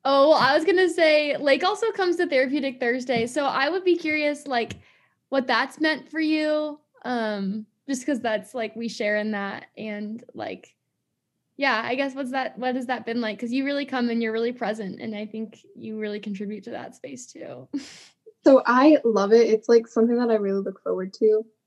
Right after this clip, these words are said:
Speaker 2: Um, usually the vibe is just, you know, the same, very supportive, almost, like, overwhelmingly supportive. Like,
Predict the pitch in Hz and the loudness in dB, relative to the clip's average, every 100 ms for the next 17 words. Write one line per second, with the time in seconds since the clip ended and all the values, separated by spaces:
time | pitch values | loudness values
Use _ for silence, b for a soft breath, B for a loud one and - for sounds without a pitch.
0 | _ _ - _ 226 214 202 196 196 190 | _ _ -20 _ -2 0 0 -2 -2 -2
1 | 208 _ _ _ _ _ _ _ _ _ | -6 _ _ _ _ _ _ _ _ _
2 | _ _ _ _ _ _ _ _ _ _ | _ _ _ _ _ _ _ _ _ _
3 | - 262 285 370 392 392 359 - 240 240 | 6 8 10 8 6 6 4 0 -6 -4
4 | 247 247 - 226 - - - _ _ _ | -2 -4 -2 -2 -4 -18 -20 _ _ _
5 | - 262 285 220 240 262 226 220 220 208 | 2 4 6 6 2 2 2 2 2 2
6 | 226 262 - 226 214 208 214 _ _ _ | 2 2 2 2 2 -6 -14 _ _ _
7 | - 262 427 440 330 247 269 233 214 233 | 2 4 4 4 0 2 4 4 2 2
8 | 220 202 208 220 208 220 196 196 196 202 | 0 -4 -8 -8 -6 -6 -4 -6 -4 -6
9 | 190 _ | -8 _